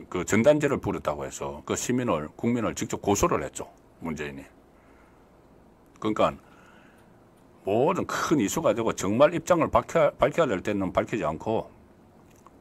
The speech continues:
이 자기, 본인과 관련된 이야기가 나올 때만 이 항변을 하는 그런 게 이제 문재인 재임 시절이었는데,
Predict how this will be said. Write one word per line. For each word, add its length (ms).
이 260
자기, 220
본인과 300
관련된 480
이야기가 360
나올 240
때만 420
이 280
항변을 460
하는 180
그런 320
게 100
이제 180
문재인 400
재임 240
시절이었는데, 720